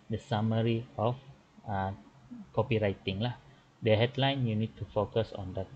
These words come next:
uh, customer problem. Introduction, explain about the customer problem. Okay, list down all the physical of the product offering. What is the U S P of your product? Call to action like book now,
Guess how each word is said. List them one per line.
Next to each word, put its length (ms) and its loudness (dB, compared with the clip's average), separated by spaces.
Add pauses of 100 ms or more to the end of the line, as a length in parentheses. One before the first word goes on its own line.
(240)
uh, 500 -4 (120)
customer 420 -4
problem. 460 4
Introduction, 580 -2
explain 480 -4
about 320 -2
the 160 -2
customer 420 -4
problem. 680 0 (920)
Okay, 320 0
list 320 0
down 580 2
all 220 4
the 320 -2
physical 500 0
of 140 -2
the 80 -4
product 680 2
offering. 640 0 (460)
What 160 2
is 100 -14
the 240 -2 (140)
U 80 0
S 180 2
P 140 4
of 160 0
your 80 -2
product? 580 0 (540)
Call 240 4
to 80 4
action 340 0
like 160 -2 (540)
book 240 6
now, 420 2